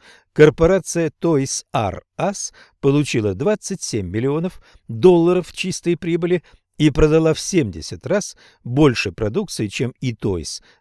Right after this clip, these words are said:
за весь год. Но, как показано в таблице семнадцать четыре, фондовый рынок оценил компанию Итойс почти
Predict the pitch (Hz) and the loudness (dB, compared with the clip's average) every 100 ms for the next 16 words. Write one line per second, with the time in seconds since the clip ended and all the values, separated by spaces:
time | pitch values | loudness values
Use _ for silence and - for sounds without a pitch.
0 | - 101 117 107 117 113 156 156 - - | -10 -2 -2 -2 -6 -4 -2 -2 -4 -10
1 | _ _ _ _ - 127 160 - _ - | _ _ _ _ -6 0 0 0 _ 2
2 | 151 - 151 143 113 87 85 - 113 127 | 2 4 -2 0 -2 -2 -8 -6 -8 -6
3 | 113 - 98 104 113 113 - 90 - 127 | -8 -10 -12 -8 -6 -6 -8 -16 -14 -10
4 | 185 110 _ - _ - 156 139 139 151 | -8 -8 _ -20 _ -2 0 4 2 4
5 | 175 143 95 117 - 110 95 - 107 127 | 2 2 -4 -6 -6 -6 -6 -6 -4 -2
6 | 98 98 - 113 120 98 - 110 - - | -4 -4 -6 -8 -6 -8 -6 -8 -8 -6
7 | 202 | -8